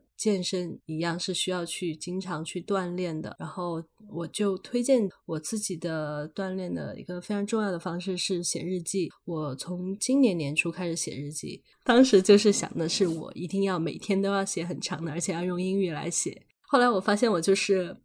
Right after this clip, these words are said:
大概是两三天写一次的频率，会把之前的那两天的补上。有的时候是长篇大论，有的时候是极简的，就完全看那个时候有没有时间。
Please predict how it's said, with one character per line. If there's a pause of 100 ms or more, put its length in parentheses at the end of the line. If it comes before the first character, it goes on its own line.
大
概
是
两
三
天
写
一
次
的
频
率，
会
把
之
前
的
那
两
天
的
补
上。 (260)
有
的
时
候
是 (420)
长
篇
大
论，
有
的
时
候
是
极
简
的，
就
完
全
看
那
个
时
候
有
没
有
时
间。